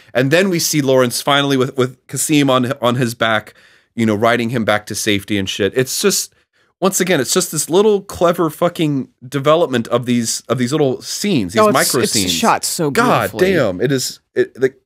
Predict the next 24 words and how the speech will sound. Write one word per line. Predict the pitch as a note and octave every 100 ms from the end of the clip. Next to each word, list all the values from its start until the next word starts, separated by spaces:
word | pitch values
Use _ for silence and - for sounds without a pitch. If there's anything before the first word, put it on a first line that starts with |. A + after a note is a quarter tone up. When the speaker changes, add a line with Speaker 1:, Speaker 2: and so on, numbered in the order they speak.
| _ -
Speaker 1:
at, | A#2+ -
at | C3 - C3
the | C3+
height | - - G3 E3+
of | B2+
his | B2+ -
craft. | - A2+ D#2+ - -
Speaker 2:
Yeah. | G2 F#2+ -
Speaker 1:
Um, | A2+ A#2 G#2+ G2+ G2 _ _ _ _ _ _
one | C#3+ A3
of | G#3+
the | D#3+
things | D#3+ C#3+
I'd | B2
also | C#3+ D#3 E3+
like | B2 A#2
to | -
bring | G#2+ A#2
up, | A2+
too, | - B2+
is | G#2
that | A2 G2
David | D3 F3 C3
Lean, | C3+ B2+ A#2